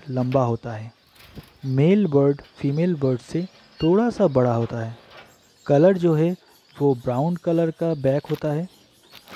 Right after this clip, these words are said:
फेस में छोटा सा ब्लैक कलर का मार्क्स होता है और ब्रिक मतलब चोंच जो होता है वो येलो कलर का।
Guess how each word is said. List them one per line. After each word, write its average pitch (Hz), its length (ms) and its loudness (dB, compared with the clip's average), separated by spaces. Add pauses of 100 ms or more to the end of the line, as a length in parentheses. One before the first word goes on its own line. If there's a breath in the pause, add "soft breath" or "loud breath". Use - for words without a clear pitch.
फेस 165 280 2
में 175 160 0
छोटा 147 440 -2
सा 175 180 -2
ब्लैक 135 360 -2
कलर 156 240 -2
का 165 200 -4
मार्क्स 135 400 -4
होता 156 240 -2
है 170 160 -4 (460 soft breath)
और 147 260 -2 (960)
ब्रिक 143 440 2 (320)
मतलब 143 300 -6 (100)
चोंच 165 360 -6
जो 143 100 -2
होता 131 220 -2
है 165 180 -2
वो 147 300 0 (800 soft breath)
येलो 143 400 4
कलर 117 280 -4
का। 113 140 -16